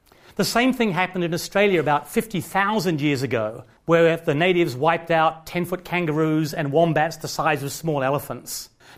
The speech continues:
Now, what's interesting in Australia is this occurred over about five thousand years. Without museums, without historical records, they could not have known that they were driving these species to extinction.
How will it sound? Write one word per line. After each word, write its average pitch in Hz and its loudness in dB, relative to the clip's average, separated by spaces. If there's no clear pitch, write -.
Now, 180 4
what's 254 4
interesting 262 2
in 233 0
Australia 190 2
is 160 -2
this 240 -2
occurred 185 2
over 175 4
about 151 2
five 180 2
thousand 165 -2
years. 143 -6
Without 190 2
museums, 220 4
without 185 2
historical 175 2
records, 170 0
they 240 4
could 220 -4
not 175 0
have 151 -6
known 165 2
that 135 -8
they 143 -4
were 127 -4
driving 139 0
these 120 -8
species 131 -12
to 117 -12
extinction. 120 -10